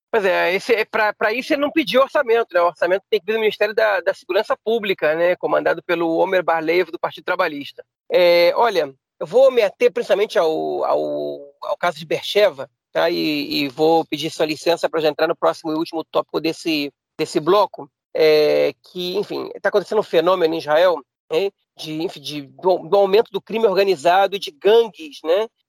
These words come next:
Em especial na sociedade árabe, que, enfim, que tão, é, já foram mais de cem homicídios na sociedade árabe,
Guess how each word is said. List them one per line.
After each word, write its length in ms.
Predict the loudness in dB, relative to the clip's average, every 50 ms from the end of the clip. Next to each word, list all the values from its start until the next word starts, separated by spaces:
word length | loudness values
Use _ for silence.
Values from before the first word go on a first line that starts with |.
| _
Em 40 | -12
especial 400 | -12 -6 -4 -4 -2 0 0 0
na 80 | 0 -2
sociedade 520 | -2 -4 -8 -4 -2 0 0 0 2 2
árabe, 460 | 2 2 2 2 0 -2 -4 -10 -20 _ _ _ _ -10
que, 680 | -8 -6 -4 -2 -2 -2 -2 -2 -4 -4 -4 -6 -6 -6 _
enfim, 280 | -6 -4 -2 -2 -2 -2
que 120 | -2 -4
tão, 380 | -2 2 2 4 6 6 6 6
é, 540 | 6 4 4 4 6 6 6 4 2 0 -2 -4 _ -10 -10 -10 -8 -8
já 120 | -8 -8 -4
foram 180 | 0 2 2
mais 120 | 4 2 0
de 100 | -2 -8
cem 280 | -4 2 4 4 6 4
homicídios 600 | 4 2 -2 -4 -6 -6 -4 -4 -4 -4 -4 -4
na 120 | -4 -4
sociedade 420 | -2 -2 -2 0 0 0 0 2 2
árabe, 380 | 2 2 2 0 -2 -4 -6